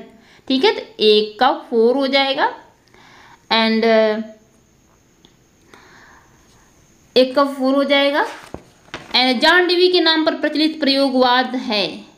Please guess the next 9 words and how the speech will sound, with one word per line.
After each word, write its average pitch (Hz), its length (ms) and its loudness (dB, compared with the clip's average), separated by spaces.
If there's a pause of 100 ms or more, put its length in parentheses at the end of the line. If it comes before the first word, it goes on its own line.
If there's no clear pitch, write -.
(380)
तो 220 180 2
क्या 262 220 0
है? 320 220 -4
वास्तविकतावाद। 240 1400 -4 (880)
क्या 240 160 0
है? 349 280 -2
वास्तविकतावाद 202 1200 -4 (2500)
प्रयोगवाद। 202 460 2
तो 226 480 2